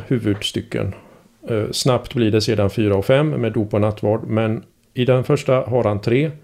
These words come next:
Men det intressanta är att han sätter buden först. Och man har, mm, funderat på varför han gör så här, och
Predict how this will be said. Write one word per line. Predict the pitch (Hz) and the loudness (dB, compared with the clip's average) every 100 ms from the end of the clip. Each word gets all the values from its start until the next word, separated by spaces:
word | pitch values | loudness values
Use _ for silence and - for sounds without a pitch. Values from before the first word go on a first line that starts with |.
| - - - _ _ _ _ _ _ _ _ | -20 -20 -20 _ _ _ _ _ _ _ _
Men | - 127 | 0 4
det | 131 | 4
intressanta | 131 131 139 120 | 4 2 2 2
är | 123 | 0
att | |
han | 117 | 0
sätter | 113 107 104 | 0 0 0
buden | 104 95 98 | 2 2 0
först. | 92 143 - - - - - - _ _ _ _ _ _ _ _ _ _ | 0 -2 -2 -8 -14 -18 -20 -20 _ _ _ _ _ _ _ _ _ _
Och | 123 117 117 - - 110 | -2 0 -2 -16 -6 0
man | 117 120 | 2 2
har, | 120 117 113 - _ _ _ _ _ _ | 4 2 0 -6 _ _ _ _ _ _
mm, | 123 110 104 107 110 | -6 -4 -2 -4 -4
funderat | - 123 120 110 - | 0 4 4 2 0
på | 110 | -2
varför | 110 113 101 - 151 175 | 0 0 0 0 0 0
han | 123 131 | 0 -2
gör | 131 | 0
så | 117 | 0
här, | 120 123 127 - _ | 2 2 0 -4 _
och | 120 107 | -6 -6